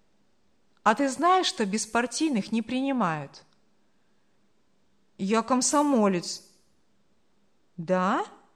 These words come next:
А я и не знал». «Ты многого обо мне не знаешь». В голосе Андрея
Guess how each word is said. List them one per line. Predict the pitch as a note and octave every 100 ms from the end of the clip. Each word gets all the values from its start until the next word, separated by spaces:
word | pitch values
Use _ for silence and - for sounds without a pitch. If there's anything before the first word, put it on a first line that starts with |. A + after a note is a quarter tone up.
| _ _ _ _ _ _ _ _ _ _ _ _ _ _ _
А | F#3+
я | F#3 E3+
и | F#3
не | B3
знал». | C#4 C#4+ A#3 G#3+ B3+ - _ _ _ _ _ _ _ _ _ _ _ _ _ _ _ _ _
«Ты | - G#3+
многого | A#3+ C4 A3 F3 E3+ F3
обо | E3
мне | F3+ F#3 E3
не | E3+
знаешь». | E3+ F#3 E3 D3+ - - - _ _ _ _ _ _ _ _ _ _ _ -
В | F#3
голосе | E3+ F#3 F3+ - F3+
Андрея | F3+ G#3+ G4 A#3+